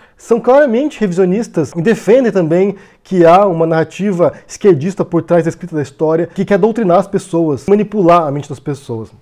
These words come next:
Por exemplo, o último deles, que foi muito criticado por muita gente, né, que muita, muita gente fez vídeo aqui no YouTube pra questionar a precisão histórica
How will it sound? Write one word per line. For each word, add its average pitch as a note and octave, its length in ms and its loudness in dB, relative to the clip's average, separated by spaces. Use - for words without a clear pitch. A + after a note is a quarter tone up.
Por G#3 100 2
exemplo, G3 260 2
o A3 40 2
último A3 240 -2
deles, F3+ 280 2
que - 60 -18
foi E3+ 100 0
muito G#3 220 -2
criticado E3 500 -4
por D3+ 120 -6
muita E3+ 320 0
gente, D#3+ 280 -4
né, C#3+ 80 -6
que B2+ 60 -8
muita, F3+ 240 -6
muita G#3 220 -4
gente F3 200 -6
fez E3+ 280 -2
vídeo C#3+ 240 -8
aqui D3+ 200 -8
no D#3 120 -4
YouTube C#3+ 400 -8
pra F3+ 80 -4
questionar F3+ 300 -4
a F#3 40 -6
precisão F#3 400 -4
histórica F#3 640 -2